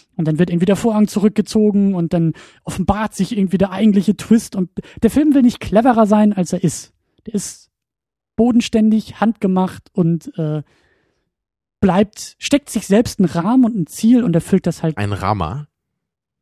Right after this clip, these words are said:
Speaker 1: Erfüllt dieses eigene Ziel nahezu komplett und das gefällt mir unglaublich gut.
Speaker 2: Ja. Ich, ich weiß, beim ersten Teil, da gab's, wo du das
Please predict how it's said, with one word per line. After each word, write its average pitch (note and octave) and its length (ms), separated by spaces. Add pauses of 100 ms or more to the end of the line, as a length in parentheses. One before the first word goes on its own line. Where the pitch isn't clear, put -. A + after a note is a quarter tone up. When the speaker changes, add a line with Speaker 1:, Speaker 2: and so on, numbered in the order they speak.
(300)
Speaker 1:
Erfüllt - 440
dieses G3+ 500
eigene G#3+ 340
Ziel G3+ 480 (260)
nahezu F#3 560
komplett - 500
und D3+ 140
das - 140
gefällt - 320
mir D#3+ 80
unglaublich D3+ 440
gut. - 240 (300)
Speaker 2:
Ja. F2+ 120 (680)
Ich, - 120
ich - 80
weiß, E3+ 140
beim D#3+ 180
ersten F3 380
Teil, D3 240
da B2+ 100
gab's, B2+ 300
wo B2 60
du B2 80
das - 240